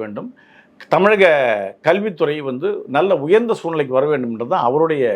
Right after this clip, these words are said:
நினைப்பும் இருக்கிறது. அதனால வந்து அவர்களை குற்றம் சாட்டுவதை விட்டுவிட்டு இந்த பிரச்சனையை தீர்ப்பதற்கான முயற்சிகளை எடுங்கள். அதே சமயம் இந்த பல்கலைக்கழக பேராசிரியர் போலி பேசா நியமன மோசடியில் வந்து முழுமையான, இது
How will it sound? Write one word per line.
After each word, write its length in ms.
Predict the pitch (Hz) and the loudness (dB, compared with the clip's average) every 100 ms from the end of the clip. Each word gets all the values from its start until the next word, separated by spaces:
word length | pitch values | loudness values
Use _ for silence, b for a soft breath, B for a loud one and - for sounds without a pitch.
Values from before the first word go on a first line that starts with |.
| 90 101 | -4 -4
நினைப்பும் 360 | 147 151 120 107 | -4 -4 -8 -8
இருக்கிறது. 380 | 120 110 78 80 - - | -4 -4 -4 -14 -10 -2
அதனால 280 | 151 277 269 | 0 2 0
வந்து 140 | 202 | 2
அவர்களை 180 | 180 151 - | 2 0 -6
குற்றம் 340 | 220 339 269 | -4 0 2
சாட்டுவதை 360 | 233 190 180 143 | 0 -2 -6 -6
விட்டுவிட்டு 440 | 139 139 110 - 147 247 - | -8 -8 -8 -6 -6 -8 -2
இந்த 120 | 135 - | -2 0
பிரச்சனையை 400 | 165 240 233 190 - | -4 -2 -2 -2 0
தீர்ப்பதற்கான 600 | 262 233 202 175 170 190 | 0 2 0 0 -2 -2
முயற்சிகளை 480 | 156 170 160 151 117 117 | 2 2 2 -2 0 -2
எடுங்கள். 320 | 120 101 95 - B B B B - | -2 -6 -10 -16 B B B B -2
அதே 160 | 120 175 208 175 | 4 6 4 2
சமயம் 340 | 143 123 - - b b b - 113 175 | 2 0 -2 -12 b b b -6 4 6
இந்த 260 | 240 240 208 156 120 117 - _ _ _ _ _ _ _ _ - | 6 6 4 4 0 -8 -18 _ _ _ _ _ _ _ _ -2
பல்கலைக்கழக 640 | 147 160 175 160 143 135 147 143 | -2 2 2 2 2 0 -4 0
பேராசிரியர் 640 | 156 160 139 135 127 123 | 2 2 0 -4 -8 -6
போலி 180 | 151 165 135 | -2 -2 0
பேசா 220 | 131 127 113 | 0 0 -4
நியமன 240 | 117 113 104 | -4 -6 -6
மோசடியில் 480 | 117 127 107 95 98 90 | -6 -6 -6 -6 -8 -8
வந்து 180 | 90 107 - B B B - | -4 -6 -6 B B B 2
முழுமையான, 680 | 143 220 214 208 214 254 247 160 | 4 4 2 2 0 0 -4 -6
இது 120 | 143 | -8